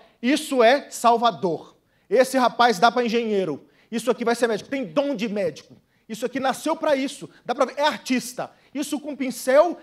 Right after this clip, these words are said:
é elogiado no mundo todo. Nasceu pra isso. Jesus veio Salvador. Essa foi a vocação dele. E comissionado para tal. Deus o ungiu para isso. "Vai salvar, meu filho." Essa era a missão dele. E qual é a história que ele fez? Exatamente essa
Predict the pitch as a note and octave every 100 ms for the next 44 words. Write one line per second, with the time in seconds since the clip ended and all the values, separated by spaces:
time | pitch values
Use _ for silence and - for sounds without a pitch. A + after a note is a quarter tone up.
0 | - B3 C4 C#4+ G#3+ C4 C#4 D4 C#4 C#4+
1 | C#4 B3+ F#3+ - - - C#4 B3+ - D#4
2 | D#4 C4+ G#3+ - _ D3+ B3+ A3+ A3+ E3
3 | A#3+ D4 - - - - C4 D4 A3 F#3
4 | G3+ - G3 F3 - - _ _ F#3 A3+
5 | A#3 A#3 G#3+ A3+ A3+ - G#3 F3 - -
6 | A#3 A#3+ C#4+ C#4+ - A#3 A#3+ A3+ A#3+ B3
7 | - D#3 C#3 - _ B2+ G#3 B3 G3+ A#3
8 | G#3+ - A3+ A#3 - - A3+ G#3+ F3 -
9 | - _ - A3+ A#3 G#3+ F#3 D3+ A#2+ A#2+
10 | G2 _ _ - G3+ G#3 G#3+ G#3+ - A3
11 | D#3+ D3+ - _ - G3+ A#3+ C#4 C4 -
12 | A#3 A#3 A3 G#3+ C4+ - - - G#3 D3
13 | G#3+ A3+ G#3+ G#3+ G#3 F3 F3 F3 G3